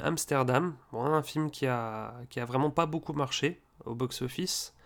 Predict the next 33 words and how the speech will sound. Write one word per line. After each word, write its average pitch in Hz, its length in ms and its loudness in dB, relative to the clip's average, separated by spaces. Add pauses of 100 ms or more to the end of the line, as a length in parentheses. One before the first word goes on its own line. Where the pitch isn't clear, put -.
(420)
mais, 127 320 4
euh, 113 380 -4
là, 131 140 0
pour 139 120 0
le 127 80 6
coup, 147 160 0
c'est 131 220 0
vraiment 123 280 2
compréhensible 143 720 0 (640)
parce 123 280 -2
que, - 100 -2
euh, 135 360 4 (1200)
le 131 160 4
film 151 200 6
avait 127 200 6
tout 170 240 0
pour, 127 280 0
euh, 123 120 4
réu-, 120 340 0
être 123 260 -2
réussi. 123 540 2 (640)
Le 127 100 0
réalisateur 135 540 6
David 135 320 2
O. 135 160 6
Russell 135 380 4
avait 117 160 0
fait 120 160 -6
déjà 120 360 0 (260)
pas 147 120 8
mal 143 260 6
de 135 140 4
films 131 320 0